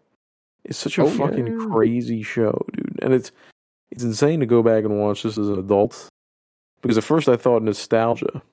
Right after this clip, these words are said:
Speaker 1: was carrying a lot of this for me, 'cause it
Speaker 2: But
Speaker 1: is
Speaker 2: it's really good.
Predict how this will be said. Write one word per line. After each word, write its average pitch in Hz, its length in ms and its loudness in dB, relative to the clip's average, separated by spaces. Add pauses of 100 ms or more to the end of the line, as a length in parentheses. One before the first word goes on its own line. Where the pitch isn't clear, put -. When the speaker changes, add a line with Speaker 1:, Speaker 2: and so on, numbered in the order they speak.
(580)
Speaker 1:
was - 160 -6
carrying 101 560 0 (800)
a 214 60 0
lot 104 260 2
of - 40 -4
this - 140 -8
for - 240 -2
me, - 180 -8 (360)
'cause 123 120 -4
it 147 60 2
Speaker 2:
But 175 80 6
Speaker 1:
is 147 160 4
Speaker 2:
it's - 100 -8
really 85 200 2
good. 78 320 -2